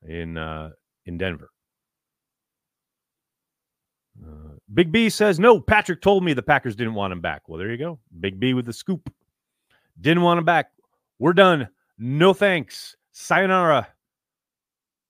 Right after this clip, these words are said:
Not even a Rolex. Unbelievable. YouTube user, what a handle. "Finally made it live. Love your show. I listen to replays every day on Spotify." Well, that is very, very kind of you to say.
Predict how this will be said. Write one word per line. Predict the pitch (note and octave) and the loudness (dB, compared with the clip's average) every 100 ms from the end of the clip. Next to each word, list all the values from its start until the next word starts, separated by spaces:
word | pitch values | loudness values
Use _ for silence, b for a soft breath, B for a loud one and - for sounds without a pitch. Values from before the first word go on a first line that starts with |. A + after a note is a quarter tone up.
| _ | _
Not | G#2+ C3+ | -6 -6
even | C3+ | -4
a | C3 | -6
Rolex. | A#2+ G#2+ F2+ D2+ _ - - _ _ _ | -4 -6 -6 -12 _ -20 -20 _ _ _
Unbelievable. | F#2 E2+ D#2+ D2+ C#2+ D2+ _ _ _ _ _ _ _ _ _ _ _ _ _ _ _ _ _ _ _ _ _ _ - | -20 -18 -16 -18 -20 -20 _ _ _ _ _ _ _ _ _ _ _ _ _ _ _ _ _ _ _ _ _ _ -8
YouTube | D3+ G3 G3+ G3 | -4 -2 -2 -4
user, | D#3 G#3+ D3+ A2+ | -2 -2 -2 -2
what | E2+ F#2+ B2 | -4 -8 -10
a | E2 | -10
handle. | F#2 F#2+ E2+ D#2+ - _ _ _ _ _ b b b b b | -14 -14 -14 -18 -20 _ _ _ _ _ b b b b b
"Finally | D#3+ F#3 G3 F#3+ F#3+ F#3 _ | 0 2 2 -2 -2 -4 _
made | C3+ D#3+ F3 | -12 -6 -4
it | E3+ | -4
live. | C3 C#3+ D#3 D#3 D#3 C3 | -4 -2 0 0 -2 -4
Love | D3 | -6
your | C3 | -6
show. | A#2+ C3+ B2+ | -10 -6 -6
I | |
listen | A#2+ A2+ A2+ | -6 -8 -12
to | G2+ | -12
replays | G#2+ - G#2+ F#2+ | -12 -10 -12 -10
every | F#2 F2+ | -12 -10
day | F2 F2 | -8 -10
on | E2 | -12
Spotify." | D#2 - F2 D#2+ - D#2 D2+ | -16 -10 -10 -10 -14 -14 -14
Well, | F#2+ - | -16 -14
that | A#3+ - | -14 -12
is | F#2 | -14
very, | F2+ F#2+ A2 A#2 | -10 -8 -6 -8
very | G#2+ G#2 G#2+ | -12 -12 -14
kind | G#2 F#2 E2+ | -14 -16 -16
of | E2+ | -18
you | |
to | F2 | -18
say. | - D#2 | -20 -20